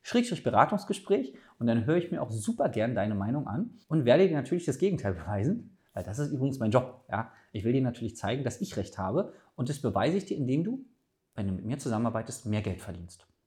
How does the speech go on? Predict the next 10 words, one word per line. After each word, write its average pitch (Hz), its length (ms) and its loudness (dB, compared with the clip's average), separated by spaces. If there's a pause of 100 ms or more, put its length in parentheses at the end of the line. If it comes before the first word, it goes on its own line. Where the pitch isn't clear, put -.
(100)
Du 139 120 0
willst 156 220 0
oder - 180 -4
nicht, - 320 -6 (100)
ja. 135 220 -6 (280)
Es 147 100 -4
ist - 180 -2
immer 170 140 6
das 151 180 2
Resultat, 123 500 2